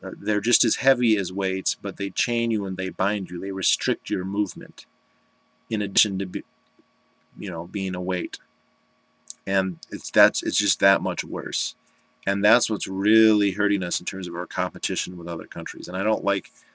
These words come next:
like, I'm a free trader. Uh, you know, I, I, I hate to be drawn into the China U S thing, but our, our hands are really tied by the government. And, you know, agorists, whatever, blah, blah, blah. If you ha-,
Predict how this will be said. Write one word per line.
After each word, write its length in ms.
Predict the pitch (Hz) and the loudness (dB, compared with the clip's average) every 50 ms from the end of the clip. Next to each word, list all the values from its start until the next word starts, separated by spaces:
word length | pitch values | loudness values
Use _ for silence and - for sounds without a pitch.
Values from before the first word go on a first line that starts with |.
| _ _ - | _ _ -2
like, 100 | 92 113 | 0 2
I'm 120 | 117 117 | 2 2
a 40 | 107 | 2
free 200 | - 123 117 107 | 4 4 4 6
trader. 540 | - - 120 117 107 107 107 107 107 - _ _ _ _ _ _ _ _ _ _ _ - - _ _ | 6 6 6 8 8 6 6 6 4 0 _ _ _ _ _ _ _ _ _ _ _ -20 -20 _ _
Uh, 380 | 95 98 98 95 92 90 87 87 - - _ _ _ _ _ _ _ _ _ _ _ _ _ | 2 4 6 6 6 4 2 -2 -6 -10 _ _ _ _ _ _ _ _ _ _ _ _ _
you 100 | - 101 | -6 -2
know, 120 | 95 92 | 0 2
I, 180 | 90 92 95 95 - - - - - - - - - - _ - | 4 4 2 2 -2 -6 -12 -14 -14 -18 -20 -20 -20 -20 _ -14
I, 160 | - - - - - _ - | -14 -12 -12 -12 -10 _ -4
I 60 | 95 | -4
hate 240 | 92 98 117 113 110 | 0 4 4 4 4
to 80 | - - | 4 2
be 80 | 110 104 | 0 0
drawn 300 | 95 98 95 98 98 101 | 2 2 2 2 2 0
into 200 | 98 92 - - | -4 -8 -6 -6
the 160 | 95 92 87 | -6 -4 -4
China 440 | - - - 98 101 101 98 92 90 | -2 -2 0 0 0 0 -2 -2 -2
U 240 | 92 95 95 95 | -2 -2 -2 -2
S 180 | 95 90 - - | -2 -2 -4 -6
thing, 220 | - 95 90 92 - - - - - _ _ _ _ - | -6 -8 -8 -10 -12 -18 -20 -20 -20 _ _ _ _ -4
but 280 | 98 101 95 80 - - _ _ _ _ _ _ _ _ _ _ - - - _ - | 0 0 0 0 -2 -6 _ _ _ _ _ _ _ _ _ _ -14 -14 -14 _ 6
our, 420 | 101 107 117 127 131 123 117 - - | 8 10 10 10 10 10 8 6 6
our 200 | - 113 143 147 | 8 10 10 10
hands 520 | 127 120 123 123 123 117 107 98 98 92 87 | 10 8 4 4 6 6 6 4 2 -2 0
are 200 | - 92 95 95 | 2 4 4 4
really 480 | 92 95 104 110 113 110 110 107 104 | 4 4 6 6 8 8 6 6 4
tied 380 | 90 - 101 98 98 92 95 82 | 4 4 4 4 4 4 4 2
by 100 | 87 80 | -2 -4
the 100 | 78 80 | -4 -4
government. 400 | 80 85 82 78 73 - - - _ _ - | -4 -4 -4 -4 -8 -14 -18 -20 _ _ -8
And, 300 | 95 98 95 95 90 78 - _ _ _ _ _ _ _ _ | -4 -2 -2 -2 -2 -4 -10 _ _ _ _ _ _ _ _
you 100 | 101 98 | -2 0
know, 200 | 98 98 95 95 | 2 2 2 2
agorists, 640 | - 90 107 117 117 117 113 110 110 104 - - | 4 6 6 6 6 8 8 8 8 6 4 2
whatever, 300 | 110 107 104 104 101 104 | 0 2 2 2 2 0
blah, 220 | 95 87 101 98 98 | -2 0 0 0 2
blah, 160 | 92 98 95 | 2 0 -2
blah. 280 | 87 98 101 98 92 85 | 2 4 4 4 4 4
If 180 | 87 90 - | 2 0 0
you 120 | 113 113 110 | 0 0 2
ha-, 260 | 117 117 113 107 98 | 2 2 4 4 2